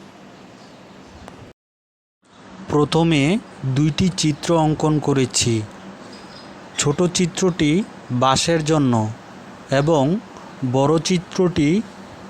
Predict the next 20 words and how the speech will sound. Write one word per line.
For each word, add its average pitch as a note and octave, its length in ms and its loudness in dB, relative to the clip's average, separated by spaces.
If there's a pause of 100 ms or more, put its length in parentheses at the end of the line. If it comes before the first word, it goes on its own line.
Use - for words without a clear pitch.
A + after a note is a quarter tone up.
(120)
গাছের C#3+ 380 2 (100)
জন্য। B2+ 240 4 (1080)
ডান C3+ 200 4 (100)
পাশের F3 320 2 (120)
চিত্রে F3 360 0 (800)
বাঁশের C#3 340 2 (100)
উচ্চতা E3+ 500 0 (600)
ছয় D3+ 320 2
ফুট, A#2+ 260 0 (760)
বাঁশের C3+ 340 4 (140)
ছায়া D3+ 340 4 (760)
চার C#3 280 4
ফুট B2 260 0 (600)
এবং D3+ 180 4 (240)
কোণ F3 160 4 (120)
হচ্ছে E3+ 420 0 (680)
থিটা F3 300 2 (120)
কোণ। A#2+ 160 2 (1400)
বাম C#3 160 4 (100)
পাশের F3+ 320 2